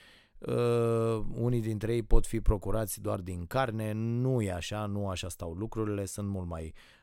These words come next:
uh, complicate. Eu mâine, pe nouăsprezece, fac, uh, două luni. E un experiment pe care vreau să-l fac pe durata unui an, uh,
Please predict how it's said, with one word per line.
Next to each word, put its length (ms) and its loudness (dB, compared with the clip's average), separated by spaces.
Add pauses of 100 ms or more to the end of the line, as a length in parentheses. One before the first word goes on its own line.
uh, 460 -6
complicate. 840 -2 (300)
Eu 200 4
mâine, 380 4
pe 120 6
nouăsprezece, 800 0
fac, 380 -4
uh, 300 -6 (300)
două 340 -2
luni. 300 0
E 40 0
un 160 0
experiment 540 -4
pe 100 -4
care 220 -4
vreau 180 -4
să-l 200 -4
fac 280 -4
pe 100 4
durata 380 2
unui 360 -2
an, 320 0 (720)
uh, 120 -4